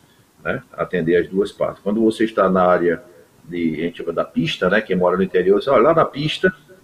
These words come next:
né, quando você tá na pista, o, a área rural, ela tá desprotegida e vice-versa. Então... Alô, caiu a conexão, não?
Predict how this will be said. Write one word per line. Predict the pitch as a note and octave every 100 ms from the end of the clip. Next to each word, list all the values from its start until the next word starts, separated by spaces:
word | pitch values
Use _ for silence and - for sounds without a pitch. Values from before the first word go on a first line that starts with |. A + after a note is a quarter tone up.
| -
né, | A2 D#3 - - _ -
quando | G2 F#2+
você | F#2 F#2 F#2+
tá | - F2+
na | G2
pista, | - A2 A2 - - -
o, | D3+ D3 D#3 E3 F3 -
a | G#2
área | G2+ G2
rural, | G2+ G#2 F2+ F#2 C3 - -
ela | G2 G#2
tá | A#2+
desprotegida | A#2 - B2 B2+ C3 E2+ E2 E2
e | - C3
vice-versa. | D3 D#3+ D#3 G2+ D#2 - - _ _ _ _ _ _ _ _ _ _ _ _ _ _ _
Então... | - G2 A2+ B2 B3+ _ _ _ _ _ _ _ _ _ _ _ _ _ _ _ _ _ _ _ _ _ _ _ _ _ _ _ _ _ _ -
Alô, | F2 B2+
caiu | A2 G#2+
a |
conexão, | G#2 F#2+ F#2+ - D#3+
não? | G#2+ F#2